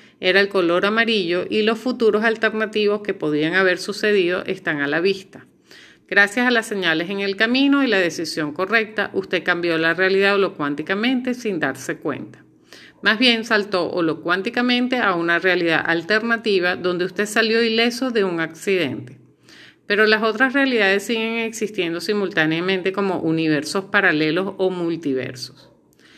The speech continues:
La física cuántica tiene comprobada su existencia como también el de las dimensiones. Cualquiera puede buscar información al respecto si lo desea. Ahora bien, la pregunta obligatoria es,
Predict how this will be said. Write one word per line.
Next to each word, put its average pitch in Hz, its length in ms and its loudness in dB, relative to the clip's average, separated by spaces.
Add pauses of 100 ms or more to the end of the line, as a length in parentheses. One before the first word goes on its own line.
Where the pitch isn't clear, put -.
(220)
La 160 140 -6
física 202 480 0
cuántica 208 480 2
tiene 175 240 0
comprobada 202 640 2
su 269 140 -4
existencia 180 720 -4
como 180 280 -4
también 156 580 0
el 208 180 2
de 196 120 4
las 180 140 0
dimensiones. 190 840 0 (560)
Cualquiera 185 500 2
puede 208 220 4
buscar 208 320 0
información 190 580 -2
al 156 140 -2
respecto 190 420 -6
si 196 200 0
lo 147 140 0
desea. 127 480 -6 (640)
Ahora 175 280 4
bien, 190 340 2
la 165 140 -2
pregunta 165 400 -2
obligatoria 190 640 0
es, - 520 -4